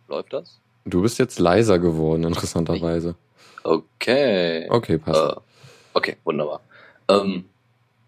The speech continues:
Speaker 1: keine Ahnung, was das ist. Äh, so, also, ähm, und, äh, theoretisch könnte man Sinn noch mal damit neu rendern, weil's ja, ja auch viele Feuer- und Raucheffekte gab und, äh, die man da noch mal hätte einsetzen können. Aber im Großen und Ganzen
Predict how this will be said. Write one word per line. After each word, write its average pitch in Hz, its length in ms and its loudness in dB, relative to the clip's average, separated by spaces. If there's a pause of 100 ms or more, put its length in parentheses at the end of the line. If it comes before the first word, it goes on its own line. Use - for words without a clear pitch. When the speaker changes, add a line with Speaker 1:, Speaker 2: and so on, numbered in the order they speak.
(220)
Speaker 1:
keine 78 240 -2
Ahnung, 67 260 -2
was 76 140 -4
das 78 140 -8
ist. - 220 -12 (500)
Äh, 101 140 2 (1400)
so, - 260 0
also, 101 360 -2 (120)
ähm, 110 400 -2 (100)
und, 131 380 0
äh, 98 300 0
theoretisch 135 440 0
könnte 123 160 0
man 98 100 2
Sinn 104 300 -2
noch 90 100 -2
mal 90 120 2
damit 85 260 2
neu 90 160 0
rendern, 92 240 -2
weil's 85 260 0
ja, 85 240 0
ja 87 180 -2
auch 85 260 0
viele 85 420 -6
Feuer- 90 400 0
und - 260 -4
Raucheffekte - 640 -4
gab 82 360 -2
und, 80 280 -6
äh, 82 160 -2
die - 140 -8
man 82 160 -4
da - 180 -2
noch 87 220 -8
mal 85 80 -6
hätte - 200 -6
einsetzen - 440 -8
können. 58 220 -6
Aber 67 260 0
im 58 120 -6
Großen - 280 2
und 151 80 0
Ganzen 214 580 -2